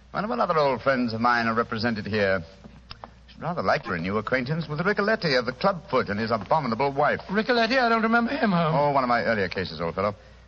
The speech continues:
Speaker 1: I must tell you that story sometime.
Speaker 2: I wish you would. I've oft-, Holmes, look, that veiled figure over there. Read the placard in front of it.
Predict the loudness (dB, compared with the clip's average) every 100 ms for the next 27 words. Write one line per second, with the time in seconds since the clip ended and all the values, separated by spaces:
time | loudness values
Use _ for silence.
0 | -6 -2 -2 -2 -2 0 -2 -2 -2 -2
1 | -2 -2 0 0 0 -2 -4 0 2 2
2 | 2 4 2 0 -10 -18 -20 -20 -20 -20
3 | -20 -20 -20 -20 -4 0 0 0 -6 -14
4 | -20 -20 -20 -20 -20 -20 -20 -20 -2 -2
5 | 0 -2 -2 -2 0 2 2 0 -2 2
6 | 2 2 2 2 2 -2 -8 -20 -20 -20
7 | -20 -20 -20 -20 -16 -6 -2 -2 -2 0
8 | 2 4 2 2 2 2 2 -4